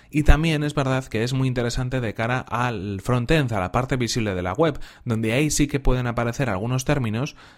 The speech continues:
que, de alguna manera, sí nos interesan, ya no solo para gestionarlo nosotros o para que lo gestione el cliente, sino para que los usuarios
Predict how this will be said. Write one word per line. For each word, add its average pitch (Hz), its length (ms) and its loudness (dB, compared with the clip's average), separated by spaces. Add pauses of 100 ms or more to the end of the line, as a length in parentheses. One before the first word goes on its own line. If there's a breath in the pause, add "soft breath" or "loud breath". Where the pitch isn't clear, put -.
que, 120 300 0
de 107 240 -4
alguna 104 240 -2
manera, 117 320 -2
sí 143 160 0
nos 151 180 2
interesan, 107 600 0
ya 107 100 0
no 117 100 -4
solo 113 400 -2
para 90 240 -2
gestionarlo 101 600 -4
nosotros 113 400 -2
o 92 80 -6
para 95 160 -4
que 92 60 -4
lo 95 100 -4
gestione 107 300 -4
el 101 60 -6
cliente, 135 300 -2
sino 95 220 -6
para 95 180 -4
que - 80 -4
los 107 160 -2
usuarios 131 560 4